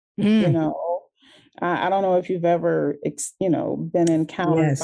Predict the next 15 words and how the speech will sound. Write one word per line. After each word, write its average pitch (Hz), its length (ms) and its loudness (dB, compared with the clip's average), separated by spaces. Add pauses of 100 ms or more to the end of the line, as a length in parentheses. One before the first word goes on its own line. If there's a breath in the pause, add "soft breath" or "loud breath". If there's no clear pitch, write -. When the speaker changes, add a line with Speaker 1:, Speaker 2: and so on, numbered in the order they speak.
(120)
Speaker 1:
by 151 60 -6
someone 156 580 0
that 156 120 2
will 208 200 2
say, 160 180 0
Speaker 2:
Yes. 151 240 0
Speaker 1:
"Well, 220 180 0
you 233 160 2
know, 214 220 2
let's 226 240 0
just 247 200 0
get 196 120 2
it. 180 80 4
It 180 60 0
doesn't 240 260 2